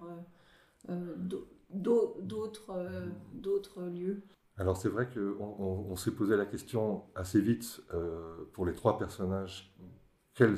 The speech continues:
Speaker 2: quels seraient leurs avatars ? Euh, et on n'avait pas envie de rentrer dans, dans un, dans des avatars, on va dire, classiques. Euh, et on voulait de, de,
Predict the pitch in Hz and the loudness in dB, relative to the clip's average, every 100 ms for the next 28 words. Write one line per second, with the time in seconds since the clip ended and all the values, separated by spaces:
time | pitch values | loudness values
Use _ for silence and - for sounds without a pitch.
0 | - - 101 - 104 110 95 90 90 87 | 0 -6 -6 -2 2 4 4 2 0 -2
1 | - 101 131 - - 98 92 92 90 87 | -8 -12 -14 -18 -12 0 2 4 2 -2
2 | 87 92 92 95 95 90 107 104 95 113 | 0 2 4 2 2 0 0 0 -2 -4
3 | 98 90 90 - 101 92 87 85 82 82 | -4 -6 -8 -8 -8 -8 -10 -16 -20 -20
4 | 82 80 80 82 87 95 87 87 87 87 | -20 -20 -18 -12 -12 -8 -6 -4 -2 -4
5 | - 90 85 85 82 - 98 92 - 127 | -4 -6 -6 -10 -14 -8 -6 -4 -6 -8
6 | - - - - - - - - - 87 | -8 -16 -18 -18 -20 -18 -18 -20 -8 0
7 | 85 85 85 87 90 98 107 92 92 85 | 2 2 0 0 2 2 2 0 -4 -6